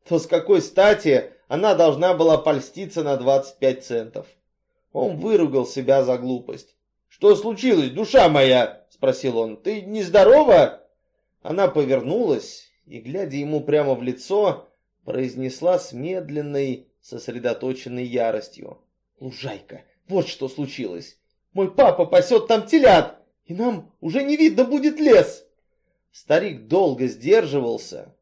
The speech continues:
но теперь его прорвало. «Да он же бьет тебя!» закричал он. «А тебя беспокоит, где он будет пасти своих телят?» «Меня ни разу в жизни не били», сказала она.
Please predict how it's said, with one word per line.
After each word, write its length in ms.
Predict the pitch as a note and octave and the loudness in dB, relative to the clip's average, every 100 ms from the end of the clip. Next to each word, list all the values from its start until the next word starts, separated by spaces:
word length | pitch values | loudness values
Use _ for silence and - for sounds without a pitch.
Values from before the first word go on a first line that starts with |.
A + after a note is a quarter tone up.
| _ - | _ -16
но 160 | A#2 | -14
теперь 380 | D3 C3+ D3 C3+ | -12 -6 -2 -2
его 200 | C3 C3+ | 0 -2
прорвало. 760 | C3+ C3 C3+ C3 A#2+ E2 - _ _ - | -2 -2 2 0 0 -8 -10 _ _ 2
«Да 200 | B3 C#4 C#4 | 6 8 8
он 80 | A#3+ | 8
же 100 | D4+ | 4
бьет 480 | C#4 C#4 D#4 A#3 - | 2 6 8 8 4
тебя!» 560 | A3+ F#3 D#3 A#2 - _ | 2 4 4 2 -6 _
закричал 580 | B2 C3+ D3+ D3 D3 B2+ | -10 -8 -6 0 2 4
он. 220 | A#2 - _ _ | 0 -6 _ _
«А 120 | - F3+ | -2 0
тебя 360 | C4 A3+ C4 | 2 6 6
беспокоит, 800 | B3 - B3+ A#3 D4 D4 C4 - - _ | 4 2 2 6 6 8 6 2 -14 _
где 240 | A3+ C#4 D#4 | -2 6 8
он 220 | D#4 D4+ | 8 6
будет 300 | E4 D#4 - | 4 4 6
пасти 340 | D4+ - E4 | 4 4 0
своих 380 | D4+ D4+ D4 - | 4 4 4 2
телят?» 560 | F4+ F4 D4+ - - _ _ _ - | 2 6 6 4 -4 _ _ _ -18
«Меня 340 | C3 C#3 F#3 | -12 -8 -4
ни 140 | C#3 G3 | -2 -2
разу 300 | G#3 A3 B3 | -2 -2 -4
в 40 | |
жизни 360 | F#3+ B3 D3 F#3 | -4 -6 -6 -8
не 160 | G3+ | -8
били», 580 | F3 G3 E3+ C#3 A#2 - | -6 -4 -2 -2 -4 -12
сказала 520 | _ - C3+ C3 B2 A#2 | _ -2 0 2 2 0
она. 280 | G#2+ G2+ | -4 -14